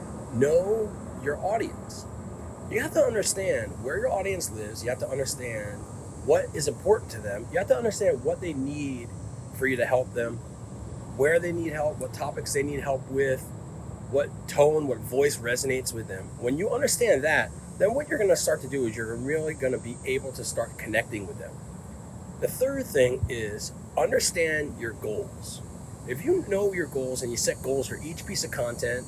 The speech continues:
and if you drill it down perfectly and you set it for each piece of content, for each maybe different media, et cetera, et cetera, what you're able to do is you're able to measure the effectiveness. You can't change, you can't make anything better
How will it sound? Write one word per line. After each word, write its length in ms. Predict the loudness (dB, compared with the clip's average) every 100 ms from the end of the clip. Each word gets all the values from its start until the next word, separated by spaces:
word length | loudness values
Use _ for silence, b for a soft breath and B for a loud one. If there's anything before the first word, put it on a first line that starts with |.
| -2
and 120 | -2
if 80 | -2
you 80 | -2
drill 260 | 0 2
it 80 | 2
down 380 | 2 4 2 2
perfectly 560 | 2 2 0 -4 -6
and 120 | -4 -4
you 100 | -4 -6
set 240 | 2 4
it 80 | 4
for 220 | 2 -4 B B -8
each 220 | -6 -4
piece 180 | -4 -4
of 80 | -2
content, 480 | 0 2 2 2 -2 -12 -14 -8
for 240 | -6 -6 -10 -16 -14 -10
each 220 | -10 -8 -12 -12 -14 -14 -12 2
maybe 240 | 2 4
different 300 | 0 0 2
media, 640 | 2 2 2 0 0 0 -4
et 120 | -4
cetera, 280 | 0 0 0
et 100 | 0
cetera, 380 | 2 4 4 2 -4 B B -4
what 100 | 0
you're 160 | 2
able 240 | 2 0 -2
to 120 | -4
do 200 | -2 4
is 120 | 4
you're 100 | 4
able 240 | -2 -2 0
to 80 |
measure 340 | 2 2 2 0
the 120 | -2
effectiveness. 800 | -2 0 0 0 -10 -12 -12 -12 -14 -16 -16 -16 -16 -16 -10
You 100 | -8
can't 320 | 2 2 2
change, 400 | 4 4 4 0
you 100 | -4
can't 220 | -2 0 0
make 160 | -2
anything 300 | -2 2 2
better 420 | 4 4 6 4